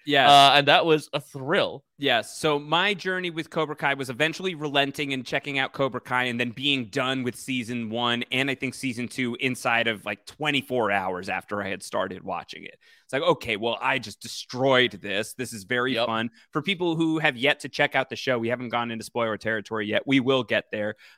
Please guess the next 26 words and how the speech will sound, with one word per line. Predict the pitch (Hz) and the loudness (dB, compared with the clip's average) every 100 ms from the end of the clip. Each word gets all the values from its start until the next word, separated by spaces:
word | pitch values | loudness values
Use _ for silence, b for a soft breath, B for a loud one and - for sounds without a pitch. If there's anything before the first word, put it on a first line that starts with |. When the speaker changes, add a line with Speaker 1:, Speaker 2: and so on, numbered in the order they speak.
| - | -2
Speaker 1:
uh, | 107 104 104 | 4 4 2
for | 110 107 104 | 0 0 0
the | 98 | -4
first | 117 104 - | -4 -6 -6
three | 117 104 | -6 -6
seasons | - 104 95 - | -6 -8 -10 -12
of | 101 | -12
the | |
show. | - 107 107 107 b b - | -4 0 2 0 b b 0
Um, | 113 113 117 - _ | 2 2 0 -8 _
you | 127 147 190 185 185 - _ 135 135 _ - | -8 -4 -2 -4 -8 -12 _ -20 -20 _ -8
are | 147 147 147 147 | -4 0 2 0
encouraged | - 151 147 151 175 175 180 151 - - | 0 -2 0 0 0 0 -2 -6 -14 -2
to | - | 0
check | 151 180 165 | 2 2 4
out | 165 156 - | 4 4 2
the | 151 | 0
Karate | 151 151 151 156 151 - | 0 2 2 2 -2 -2
Kid | 151 147 151 147 - | 2 6 6 4 0
first | 165 190 226 - | 4 4 2 -4
so | - 170 | -2 0
that | 147 151 | 0 0
you | 143 | 0
have | 135 143 139 139 | 2 4 4 2
that | 135 131 - | 2 2 2
lore. | 117 120 143 175 190 | -4 -2 0 0 0